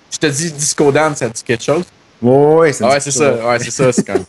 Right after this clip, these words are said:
Speaker 2: <laughs>
Speaker 1: c'est comme super, c'est super cheesy quand t'écoutes ça aujourd'hui, là, mais c'est comme, tu sais, là, il y a, il y a dix ans, euh, à dix ans,
Speaker 2: Mais Overclock
Speaker 1: quatorze.
Speaker 2: Remix aussi, justement, c'est, c'est comme genre une première expérience pour la plupart du monde qui recherche des remixes de tunes, à mon avis, là. On-,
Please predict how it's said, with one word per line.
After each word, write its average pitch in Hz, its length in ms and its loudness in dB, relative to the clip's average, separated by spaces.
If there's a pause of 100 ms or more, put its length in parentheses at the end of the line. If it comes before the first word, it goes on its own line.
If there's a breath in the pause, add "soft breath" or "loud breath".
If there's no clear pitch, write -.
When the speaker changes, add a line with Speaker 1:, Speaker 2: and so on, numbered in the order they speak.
(300)
Speaker 2:
<laughs> - 340 -16
Speaker 1:
c'est - 200 -6
comme 135 200 0
super, 139 320 -4
c'est 135 140 -4
super 165 320 0
cheesy 151 240 -8
quand 151 140 -2
t'écoutes 139 260 -8
ça 165 80 -2
aujourd'hui, 139 440 -2
là, 180 160 -2
mais 117 160 -4
c'est 101 140 0
comme, 104 300 -6
tu 107 60 -10
sais, 117 60 -4
là, 113 140 0
il 104 80 -8
y 117 60 0
a, - 20 -4 (100)
il 113 60 -6
y 120 40 2
a 120 40 2
dix 123 240 -6
ans, 135 80 0
euh, 107 300 -2 (100)
à 104 140 -6
dix - 320 -16
ans, - 60 -12 (680)
Speaker 2:
Mais 127 60 2
Overclock 139 340 4
Speaker 1:
quatorze. 190 260 -2
Speaker 2:
Remix 180 320 -2
aussi, 170 300 -2
justement, 156 500 0
c'est, 135 160 -4
c'est 120 160 -4
comme 165 280 0
genre 147 200 -2
une 135 100 0
première 139 240 0
expérience 147 420 -2
pour - 120 -4
la 123 80 0
plupart 147 240 -2
du 123 60 -4
monde 120 200 0
qui 131 80 -2
recherche 139 300 -4
des 117 140 0
remixes 113 380 0
de 110 100 2
tunes, 131 340 2
à 101 80 -2
mon 98 160 -4
avis, 110 300 -2
là. 110 80 -2
On-, 98 280 -4